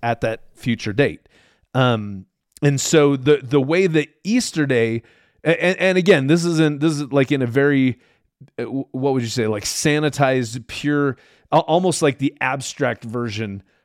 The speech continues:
of, <laughs> of futures. Uh, and we'll get into how they actually work in the real world. But the idea was that, uh, that Easter Day could get into one of these future contracts where someone is saying, "Okay,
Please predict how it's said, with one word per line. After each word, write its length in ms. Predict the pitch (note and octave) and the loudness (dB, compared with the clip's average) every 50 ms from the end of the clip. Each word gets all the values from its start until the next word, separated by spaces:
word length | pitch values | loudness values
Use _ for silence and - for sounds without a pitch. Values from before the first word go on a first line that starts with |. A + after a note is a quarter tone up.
| _ _ - | _ _ 0
of, 360 | B2 A#2+ A#2 A2 G#2 G#2 - - - - - - | 2 2 2 2 -2 -6 -8 -12 -12 -14 -12 -6
<laughs> 240 | - - - - - | -2 -2 -2 0 0
of 320 | C#3+ C#3 B2+ A#2+ A#2 A#2 | 0 0 0 0 -6 -14
futures. 680 | - - - C#3+ D3+ C#3+ - - C3 A#2+ A2+ G#2+ - - _ _ _ _ - - _ - | -14 -10 -6 -6 -6 -6 -6 -6 -6 -6 -6 -8 -10 -14 _ _ _ _ -20 -20 _ -10
Uh, 220 | - B2 B2 B2 - | -8 -4 -4 -4 -2
and 160 | C#3 C#3+ C#3+ C#3+ | 0 0 2 2
we'll 120 | D#3+ D#3+ | 2 2
get 180 | C#3+ D#3+ D3+ C#3+ | 4 2 2 2
into 180 | D3 C#3 C#3 B2 | 2 0 0 0
how 120 | C3+ B2+ | 0 -2
they 140 | A#2+ B2+ B2 | -2 -2 -2
actually 320 | A#2+ B2 - - - C3+ A#2+ | -2 -2 -4 -6 -8 -8 -6
work 300 | A2+ B2 B2 A#2+ - B2+ | -4 -4 -6 -6 -6 -6
in 80 | A#2 | -4
the 100 | A2+ A2 | -4 -4
real 240 | G#2+ A#2+ C3+ B2+ A#2 | -2 0 0 0 0
world. 260 | G#2+ G#2+ G#2 G#2 G2 | -2 -4 -4 -4 -4
But 200 | - B2+ B2 - - - - - _ | -2 -4 -4 -4 -8 -20 -20 -14 _
the 160 | - C#3 D3 D3+ | 2 2 4 4
idea 500 | C#3 C#3 C3 A#2 C#3+ F#3 G3 F#3+ F3+ D3+ | 4 2 0 -2 -2 2 2 2 2 2
was 360 | C3+ C#3+ C3+ C3 A#2 A2+ A2 | 2 2 0 0 0 -2 2
that, 260 | C3 B2+ B2 A#2 - - _ _ _ _ _ - - | 2 2 2 2 -2 -6 _ _ _ _ _ -2 0
uh, 300 | C3 B2 A#2+ A#2 A#2 G#2+ G2 A#2+ | 2 2 4 2 0 0 -2 -2
that 260 | A2+ C3 B2+ A#2+ - - | 0 0 0 0 0 0
Easter 360 | F#3 A3+ G#3+ - - E3 D#3 | 2 2 2 2 0 2 4
Day 140 | C#3+ C3+ A#2+ | 4 4 2
could 200 | - C#3+ C3 A#2+ | 0 -6 -2 2
get 200 | C#3 D3+ D3 D#3 | 2 4 4 4
into 180 | D#3 D3+ D3 | 2 0 0
one 200 | C3+ C#3 C#3 C3+ | -2 -2 -2 -2
of 40 | C3 | 0
these 220 | B2 A#2+ A2+ - | 0 -2 -2 -4
future 340 | - G3+ A3 G#3+ - D3 C3 | -4 -4 -4 -2 -2 -4 -4
contracts 720 | - - A#2+ A2 G#2+ G2+ - A2+ G#2+ G#2+ G#2+ - - - _ _ _ _ _ _ - | -2 -2 -4 -4 -4 -4 -4 -2 -2 -2 -2 -6 -12 -20 _ _ _ _ _ _ -2
where 340 | A#2 C3 C#3+ C#3 C3+ C3+ | 2 4 4 4 4 2
someone 480 | C3 - - F3 E3+ F3+ F3+ F3 F3 D#3+ | 0 0 2 2 2 2 2 2 2 2
is 120 | D3 C3+ - | 0 0 0
saying, 260 | - D3 C#3+ C#3 C#3 - | 0 0 0 0 -2 0
"Okay, 560 | - D3+ E3 - - D#3+ C#3+ C3+ C3 C3 B2 | 0 0 0 0 0 0 0 2 0 -2 -4